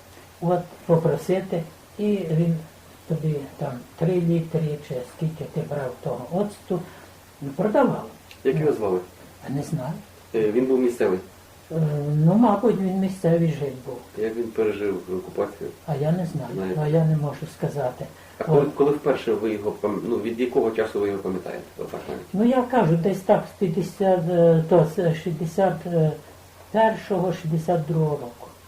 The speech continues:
Speaker 2: Мгм.
Speaker 1: Я його пам'ятаю.
Speaker 2: А коли не стало його?
Speaker 1: Ото я не можу сказати.
Speaker 2: Ну,
Speaker 1: Ну, він жив, він працював там, вже, е, казали, що вже він не годен працювати, вже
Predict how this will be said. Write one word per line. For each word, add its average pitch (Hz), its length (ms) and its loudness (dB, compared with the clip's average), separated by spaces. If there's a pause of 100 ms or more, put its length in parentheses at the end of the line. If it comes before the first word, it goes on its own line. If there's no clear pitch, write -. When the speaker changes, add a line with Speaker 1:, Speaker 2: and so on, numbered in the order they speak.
(300)
Speaker 2:
Мгм. 185 280 -8
Speaker 1:
Я 147 80 -6
його 135 320 -8
пам'ятаю. - 540 -12 (200)
Speaker 2:
А - 60 -6
коли 117 260 4
не 110 80 0
стало 101 300 0
його? 101 160 -4 (1000)
Speaker 1:
Ото 160 400 0
я 139 60 -6
не 135 300 -8
можу 123 140 -10 (160)
сказати. - 340 -6 (140)
Speaker 2:
Ну, 233 140 2
Speaker 1:
Ну, 208 120 4
він 170 180 0 (280)
жив, 233 420 4
він 190 140 -2
працював 202 680 4
там, 196 200 6 (380)
вже, 185 500 8 (340)
е, 170 560 10 (340)
казали, 190 420 6
що - 160 0
вже 170 260 6
він 170 300 4 (280)
не 165 180 8
годен 208 520 8
працювати, 190 640 4
вже 160 320 4